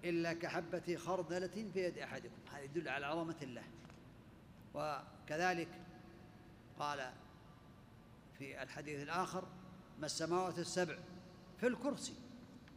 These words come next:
إلا كدراهم سبعة ألقيت في ترس". السماوات السبع ما هي بالنسبة للكرسي إلا كدراهم سبعة ألقيت في ترس.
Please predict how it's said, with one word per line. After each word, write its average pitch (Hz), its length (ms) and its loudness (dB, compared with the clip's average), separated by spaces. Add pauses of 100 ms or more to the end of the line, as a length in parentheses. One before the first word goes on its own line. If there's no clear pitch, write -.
(300)
إلا 196 280 6
كدراهم 190 640 6
سبعة 190 420 4 (640)
ألقيت 226 500 8 (600)
في 156 100 -2
ترس". - 400 -10
السماوات 165 500 6
السبع 143 360 2 (760)
ما 202 220 8
هي 220 160 6
بالنسبة 208 540 4
للكرسي 233 640 4 (800)
إلا 214 400 6
كدراهم 196 680 6
سبعة 208 520 6
ألقيت 208 300 4
في 160 120 -4
ترس. - 420 -6